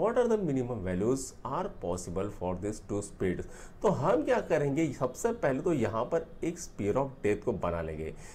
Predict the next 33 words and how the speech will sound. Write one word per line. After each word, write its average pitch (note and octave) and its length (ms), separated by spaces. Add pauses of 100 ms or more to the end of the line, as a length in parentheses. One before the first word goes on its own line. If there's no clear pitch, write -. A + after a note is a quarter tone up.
(160)
ये C4 120 (160)
हमने G3 240 (100)
बना B2+ 240
लिया C3 260
sphere A2 360
of G#2 160
death। G#2 240 (340)
यहाँ A3 400
पर B3+ 120
की B3+ 100
position C3+ 500
को C3+ 120
हम B2+ 200
बोलेंगे C3 400 (120)
L G#3 160 (180)
और C3 100
यहाँ G2 380
की - 80
position A2 500
को A#2+ 100
हम A2+ 300
बोलेंगे G2 560 (260)
पी। E2+ 280 (520)
हमको D4+ 280
पता - 280
है B3 220
बच्चों, B3+ 280
जब B3+ 300
गाड़ी C3 400
नीचे B2 400
होती D3 300
है F#2+ 220
तो - 140